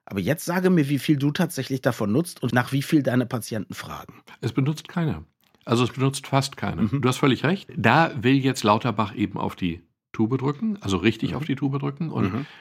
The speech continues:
Speaker 2: ich halte das für völlig korrekt. Also ich finde, wir reden gleich noch über seine Sätze zu Chat G P T. Das
Speaker 1: Da
Speaker 2: ist eine
Speaker 1: lassen wir uns
Speaker 2: andere
Speaker 1: noch ein
Speaker 2: Nummer.
Speaker 1: bisschen Zeit. Das ist ja das Highlight oder Lowlight,
Speaker 2: Genau.
Speaker 1: wie man möchte.
Speaker 2: Ja,
Speaker 1: Ja.
Speaker 2: es
Speaker 1: Hm?
Speaker 2: gibt noch ein anderes Highlight, darüber reden wir auch noch. Aber
Speaker 1: Okay.
Speaker 2: wir reden jetzt ja nur über Akten. Wir reden sozusagen über Fakten, Akten,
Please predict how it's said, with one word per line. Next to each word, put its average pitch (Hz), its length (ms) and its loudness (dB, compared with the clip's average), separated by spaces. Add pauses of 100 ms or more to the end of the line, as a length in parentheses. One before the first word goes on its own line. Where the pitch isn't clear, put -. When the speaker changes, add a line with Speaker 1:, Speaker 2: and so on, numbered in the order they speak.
Speaker 2:
ich - 120 -4
halte 143 180 2
das 131 120 -2
für - 120 -6
völlig 104 240 0
korrekt. 139 420 -4
Also 110 160 0
ich 113 100 -4
finde, 135 440 4
wir 101 160 0
reden 107 160 4
gleich 123 260 6
noch 165 140 0
über 135 180 0
seine 120 300 0
Sätze 110 420 -2
zu 101 400 -2
Chat 120 360 -2
G - 180 -4
P 90 140 -10
T. - 240 -16 (180)
Das - 0 -
Speaker 1:
Da - 60 -2
Speaker 2:
ist 113 80 4
eine - 120 6
Speaker 1:
lassen 127 140 4
wir - 60 6
uns - 0 -
Speaker 2:
andere - 0 -
Speaker 1:
noch - 0 -
ein 170 100 8
Speaker 2:
Nummer. 165 80 10
Speaker 1:
bisschen 147 200 6
Zeit. 165 220 -4
Das 143 120 -6
ist - 20 -2
ja 180 100 2
das 156 240 2
Highlight 127 400 2
oder 107 160 6
Lowlight, 135 440 10
Speaker 2:
Genau. 95 40 -10
Speaker 1:
wie 117 80 6
man 113 200 8
möchte. 98 440 -2
Speaker 2:
Ja, 139 140 0
Speaker 1:
Ja. 151 200 8
Speaker 2:
es 190 80 10
Speaker 1:
Hm? 262 40 4
Speaker 2:
gibt - 160 0
noch 151 80 4
ein 139 100 2
anderes 147 460 -2 (280)
Highlight, 117 640 2
darüber 123 240 2
reden 127 160 0
wir 117 60 -2
auch 110 80 0
noch. 90 180 -2
Aber 107 380 2
Speaker 1:
Okay. 247 320 2 (120)
Speaker 2:
wir 120 140 8
reden 156 160 6
jetzt 143 220 4
ja 151 80 4
nur 143 120 4
über 139 220 2
Akten. - 380 -4
Wir 104 260 0
reden 131 320 4
sozusagen 120 460 2
über 110 240 0
Fakten, 135 640 -4
Akten, 117 720 -2